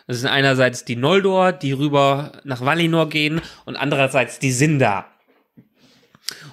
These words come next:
Und das sind nicht nur die Sindar, das sind die, äh, Avari, die Dunkelelben,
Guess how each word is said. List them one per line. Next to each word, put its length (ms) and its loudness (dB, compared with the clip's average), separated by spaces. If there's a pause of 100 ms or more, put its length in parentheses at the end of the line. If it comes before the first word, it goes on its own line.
(120)
Und 260 2 (680)
das 280 -4
sind 140 -2
nicht 120 0
nur 100 0
die 120 0
Sindar, 320 0
das 220 0
sind 220 -2
die, 440 -6 (280)
äh, 160 0 (220)
Avari, 760 0
die 180 -8
Dunkelelben, 1200 0